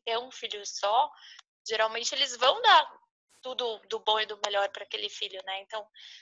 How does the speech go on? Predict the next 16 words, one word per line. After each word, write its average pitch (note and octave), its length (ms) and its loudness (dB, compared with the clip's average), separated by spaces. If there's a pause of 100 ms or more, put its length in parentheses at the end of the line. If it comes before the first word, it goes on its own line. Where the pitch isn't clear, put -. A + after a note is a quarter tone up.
(200)
filho A#3 360 -2
único, C#4 320 -2
ele A#3 120 0
vai A3+ 100 2
conseguir A3 380 -10
estudar G#3 380 0
numa G3+ 140 -8
escola G3 340 -2
legal, A3 580 6
ele G3 100 -4
vai G3 120 -4
conseguir G#3+ 340 -12
fazer F#3+ 240 -8
inglês, A3+ 420 2
natação, G3+ 580 -2
balé, G#3+ 480 6